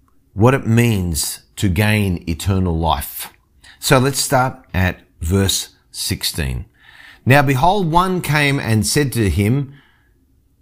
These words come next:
'Good teacher, what good thing shall I do that I may have eternal life?'" Yeah. So he said to him, "Why do you call me good?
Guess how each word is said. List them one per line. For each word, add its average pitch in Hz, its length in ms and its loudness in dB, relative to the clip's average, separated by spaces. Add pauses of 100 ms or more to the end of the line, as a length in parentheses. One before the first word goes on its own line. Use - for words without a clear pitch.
(220)
'Good 190 240 4
teacher, 202 500 0 (520)
what 139 360 2
good 175 340 2
thing 170 340 2
shall 160 400 0
I 143 220 0
do 143 320 2
that 131 160 0
I 131 180 0
may 123 320 2
have 120 340 0
eternal 110 800 -2
life?'" - 600 -6 (1120)
Yeah. 82 220 -4 (600)
So - 180 2
he 170 80 6
said 220 220 2
to 165 60 2
him, 110 300 -2 (400)
"Why 120 220 4
do 131 80 2
you 135 120 0
call 151 200 2
me 175 180 0
good? 202 340 0